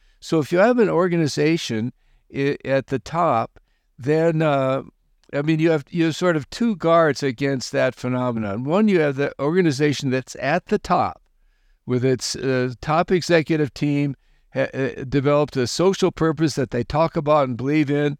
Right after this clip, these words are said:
that they, uh, and then they have a culture and values that support that. And then at, at the second level,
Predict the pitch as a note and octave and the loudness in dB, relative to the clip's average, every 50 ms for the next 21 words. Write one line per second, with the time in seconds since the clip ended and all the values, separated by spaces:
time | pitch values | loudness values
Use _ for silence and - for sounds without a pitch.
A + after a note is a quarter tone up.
0 | _ _ _ _ _ _ _ _ _ - C3+ C3+ C3 - _ - C#3 C3 C3 C3 | _ _ _ _ _ _ _ _ _ -4 -2 0 -2 -2 _ -2 -2 -2 0 -2
1 | B2+ B2+ B2+ B2 B2 B2+ - - - C3+ C3+ C3 C3+ C3+ - - C3+ C#3 C#3 C#3 | -2 -2 0 0 -2 -2 -4 -6 -4 -2 0 0 -2 -4 -8 -4 -2 0 0 0
2 | C3+ C3+ A#2 - - C3 C3 C#3+ C#3+ C#3 C#3 D3+ D3 C#3 C3 B2+ B2 - - - | 0 -2 -6 -8 -8 -4 -2 0 0 0 2 2 0 2 0 0 -2 -4 -2 0
3 | D#3 E3 E3+ - - - D#3+ D#3 D3 C#3 B2 - C3+ C3 C3 C3+ D3 D3+ D3+ D3+ | 0 0 0 0 -2 -2 -2 0 0 -2 -2 -2 0 0 2 2 0 0 0 0
4 | D#3 D3 - - - A#2 A#2+ - - - C3 A#2 - - C3+ C#3+ C#3+ - - C#3+ | 0 -2 -4 -4 -6 -6 -6 -6 -6 -8 -8 -8 -6 -4 -2 -2 -2 -2 -2 -2
5 | C#3 C#3 C#3+ D3+ _ _ _ _ _ _ _ _ _ _ _ _ _ _ - D3+ | 0 -2 -2 -6 _ _ _ _ _ _ _ _ _ _ _ _ _ _ -4 -4
6 | C#3+ C#3+ C#3+ G3 A#3 A#3+ A3+ G#3+ F3+ - D#3 D#3 D#3+ C3+ - D3 C#3+ - - D3+ | -2 0 2 4 4 4 4 2 2 2 0 0 0 0 -2 -4 -6 -4 -6 -6
7 | - - A#3 C4 B3 - A3+ - C3+ C3 B2+ B2+ A#2 A#2 B2 C3+ D3 D3+ | -2 2 2 2 4 2 0 0 0 0 -2 -2 0 0 0 -2 -2 -4